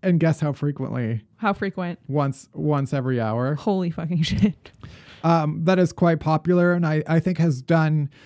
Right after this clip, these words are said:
Speaker 1: a lot of work in kind of rehabilitating the image of the possum in popular culture. So
Speaker 2: Right. 'Cause I
Speaker 1: we'll
Speaker 2: think that's
Speaker 1: see.
Speaker 2: the, that's the part of the trend that has been, uh, confusing to me is, like, who is behind this? It must be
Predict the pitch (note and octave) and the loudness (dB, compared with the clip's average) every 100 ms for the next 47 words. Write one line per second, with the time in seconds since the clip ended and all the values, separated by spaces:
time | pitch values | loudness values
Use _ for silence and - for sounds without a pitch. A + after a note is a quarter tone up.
0 | - - F3+ F#3+ F3+ D#3 B3+ G#3+ - E3 | -14 0 4 4 4 4 4 4 4 2
1 | D#3 - E3 C#3+ E3 E3 D#3 F3+ F3 D#3+ | 2 2 0 4 6 6 4 2 0 0
2 | E3 D#3 D3+ - D#3+ E3 C#3 D3+ C#3 B2+ | 0 0 -2 0 0 0 0 -4 -4 -4
3 | D#3+ D#3+ D3+ B2+ C3 A#2+ C3+ C3+ B2+ - | -2 0 0 0 0 0 0 0 0 0
4 | D#3 D3+ B2+ G#2 A#2+ - D#3+ A#3+ A3+ - | -2 -2 -4 -4 -6 -2 2 4 4 0
5 | - - - - - C4+ A3+ F4+ D#4 F4 | -6 -14 -20 -14 -4 0 4 4 6 6
6 | C#4 A3+ - - G#3 C4+ - C4+ D#4+ F4 | 6 4 0 -6 -2 -2 -2 -4 -2 0
7 | C4+ B3+ - A3 A3 A3 G#3 G3+ G3 F3+ | 0 -2 -2 0 2 2 2 2 0 0
8 | F#3 F3+ F3 D#3+ G3 F#3 F3 - A3 A3 | -2 -2 -4 -6 -4 -2 -2 0 0 0
9 | G#3+ G#3 G#3 F#3+ F3+ F3 - E3 - - | -2 -2 -2 -2 0 -2 -4 -6 -6 -2
10 | A3+ A3 - G3 F3 E3+ F3+ F#3 G#3 G3 | 0 0 0 -2 -2 -4 -4 0 0 2
11 | F3 - G#3+ G3 F#3+ G3 - E3+ G#3 F#3 | 0 -2 -4 0 0 0 -2 -8 -4 -4
12 | F3 D#3+ | -4 -8